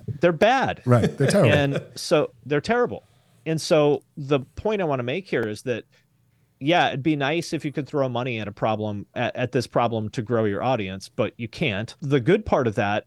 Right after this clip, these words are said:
Speaker 1: is that it means you have access to beat anybody of any size. Like, you, you can beat A W S at the
Speaker 2: Right.
Speaker 1: YouTube game, and it's not even hard. Look at TikTok. How many of these, like, sandwich shops from Brooklyn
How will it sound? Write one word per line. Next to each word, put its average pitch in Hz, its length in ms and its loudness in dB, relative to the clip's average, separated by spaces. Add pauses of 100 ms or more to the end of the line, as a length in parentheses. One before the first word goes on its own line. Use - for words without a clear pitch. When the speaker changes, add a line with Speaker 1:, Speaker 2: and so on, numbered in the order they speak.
Speaker 1:
is 113 440 -2
that 123 160 -2
it 120 120 -2
means 123 400 -8
you 165 280 0
have 117 440 0
access 120 520 -2
to - 120 -6
beat 123 380 -2
anybody 120 640 -2
of 110 100 -6
any 123 200 -4
size. 135 380 -2
Like, 104 240 -12
you, - 60 -12 (400)
you 139 320 2
can 185 220 0
beat 160 280 2
A 143 100 2
W 135 280 2
S - 340 -4 (140)
at 107 140 0
the 104 60 4
Speaker 2:
Right. 113 100 2
Speaker 1:
YouTube 110 300 -2
game, 92 340 -4
and 110 120 -6
it's 101 200 -6
not 123 240 0
even 127 160 0
hard. 101 320 -2 (400)
Look 143 200 0
at 190 120 0
TikTok. 135 460 -4
How - 120 -2
many 170 200 -2
of 165 40 -6
these, 165 180 -2
like, 139 140 -4
sandwich 143 480 -4
shops - 580 -6 (120)
from 104 160 -4
Brooklyn 113 480 0